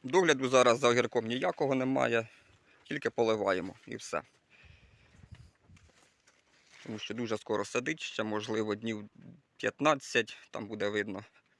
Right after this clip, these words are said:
І будемо висаджувати ось цю капусту. Добре, друзі, всім дякую. Дякую тим, хто зі мною, хто додивився це відео до кінця. Можливо,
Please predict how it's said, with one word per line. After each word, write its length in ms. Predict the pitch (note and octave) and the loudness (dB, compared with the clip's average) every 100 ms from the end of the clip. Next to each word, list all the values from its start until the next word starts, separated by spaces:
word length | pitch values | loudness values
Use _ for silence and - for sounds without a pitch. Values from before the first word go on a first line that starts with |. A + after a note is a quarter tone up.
| _ _ _ | _ _ _
І 100 | A#2 | -14
будемо 360 | A2+ A#2+ A2 G#2+ | -8 -6 -6 -6
висаджувати 600 | G#2 A2+ A2 G#2 G2+ - | -2 -2 -2 -4 -6 -10
ось 200 | - F#2 | -12 -12
цю 160 | - - | -12 -12
капусту. 440 | - - - - _ _ _ _ _ _ _ _ _ _ _ _ _ _ _ _ _ _ - _ _ - - - - _ _ _ _ _ _ | -12 -14 -20 -20 _ _ _ _ _ _ _ _ _ _ _ _ _ _ _ _ _ _ -20 _ _ -20 -20 -20 -20 _ _ _ _ _ _
Добре, 320 | F#3 A3 G3 | 4 6 4
друзі, 440 | D#3 C#3+ G#2 G2+ - - - | 4 2 2 -4 -6 -20 -20
всім 260 | - - D3+ | -10 -6 0
дякую. 460 | E3 E3 C3 A2+ - _ _ _ _ _ - | 2 2 -2 -4 -8 _ _ _ _ _ -4
Дякую 380 | B2 - B2 - | -4 -2 -6 -2
тим, 180 | B2+ B2 | 0 0
хто 400 | - - C3 B2+ | -4 -2 2 2
зі 140 | A#2+ B2 | 2 -4
мною, 420 | D#3+ F3+ D#3 C#3 _ _ _ _ _ _ _ _ | -2 -2 -4 -8 _ _ _ _ _ _ _ _
хто 300 | _ - C3 | _ -6 -2
додивився 600 | B2 B2+ B2+ B2+ A#2+ - A2+ | 0 2 4 4 2 0 0
це 180 | B2 | 0
відео 320 | A#2+ A#2+ A2+ G#2+ | -2 -2 -2 0
до 200 | B2+ B2 | 0 0
кінця. 480 | A#2+ A#2+ - E3+ E3+ _ _ | -2 -4 0 0 -2 _ _
Можливо, 360 | A#2 B2 A#2 | -6 -4 -2